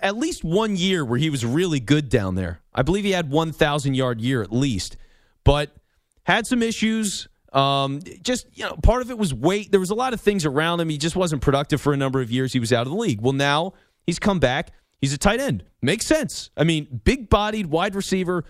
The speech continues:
puts on some weight. Now he's moving out to tight end. What that weight is right now, whether that's muscle or fat, I don't know. But he's trying out a tight end.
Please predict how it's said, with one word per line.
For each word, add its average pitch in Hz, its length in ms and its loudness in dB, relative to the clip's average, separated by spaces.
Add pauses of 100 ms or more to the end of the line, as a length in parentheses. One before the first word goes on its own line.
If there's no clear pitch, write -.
(160)
puts 190 220 2
on 190 180 0
some 185 180 0
weight. 160 340 -2 (160)
Now 147 160 2
he's 156 140 -2
moving 160 200 0
out 151 160 0
to 131 60 -6
tight 151 260 2
end. 98 240 -2
What 151 180 2
that 151 180 2
weight 151 260 -2
is 135 220 0
right 110 220 0
now, 170 280 2
whether 143 300 -2
that's 110 280 -4
muscle 147 480 -2
or 113 160 -2
fat, 175 460 0
I 127 120 0
don't 127 240 -2
know. 160 380 0 (300)
But 165 220 2 (300)
he's 113 140 -4
trying 196 280 0
out 185 140 0
a 165 40 -4
tight 160 280 0
end. 196 300 -4